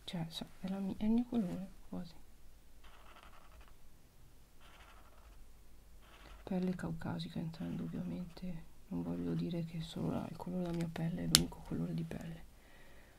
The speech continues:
Però sì, effettivamente, vabbè, io sono molto più chiara, però. Con cosa mi sono sporcata qua? Boh. Comunque, da notare le mie vene,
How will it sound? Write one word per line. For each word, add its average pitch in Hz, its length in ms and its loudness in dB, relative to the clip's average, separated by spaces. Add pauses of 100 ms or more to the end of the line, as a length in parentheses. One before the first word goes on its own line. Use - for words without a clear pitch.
(320)
Però 202 220 2
sì, 180 240 2
effettivamente, 165 680 2
vabbè, 165 220 6
io 165 180 6
sono 165 220 0
molto 170 320 2
più 175 100 -2
chiara, 165 340 2
però. - 260 -2 (1800)
Con 269 160 0
cosa 285 220 4
mi 262 80 8
sono 247 160 2
sporcata - 500 -2
qua? - 160 -8 (460)
Boh. - 140 -2 (880)
Comunque, 196 540 6
da 190 80 4
notare 202 440 4
le 208 80 6
mie 185 200 6
vene, 190 480 2